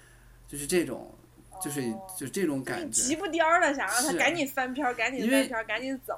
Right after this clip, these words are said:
Speaker 2: 是吗？
Speaker 1: 因为这一年，就是我们就先说自己的个人生活嘛，好吧？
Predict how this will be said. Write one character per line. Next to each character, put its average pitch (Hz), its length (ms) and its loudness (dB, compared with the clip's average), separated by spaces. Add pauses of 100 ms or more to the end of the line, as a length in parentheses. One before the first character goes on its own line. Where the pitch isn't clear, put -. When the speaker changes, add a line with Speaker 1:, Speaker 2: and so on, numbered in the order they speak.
(160)
Speaker 2:
是 - 100 -16
吗？ 165 60 -6
Speaker 1:
因 196 60 0
为 220 80 2
这 233 140 0
一 170 180 0
年， 113 320 -4 (460)
就 139 100 -8
是 113 260 -4 (140)
我 - 140 -10
们 170 120 -6
就 143 220 -4
先 143 400 -4 (560)
说 151 260 -2
自 143 200 -4
己 117 80 -6
的 107 140 -8
个 131 140 -4
人 127 140 -6
生 147 300 -4
活 107 160 -8
嘛， 104 200 -14 (140)
好 101 140 -14
吧？ 104 180 -14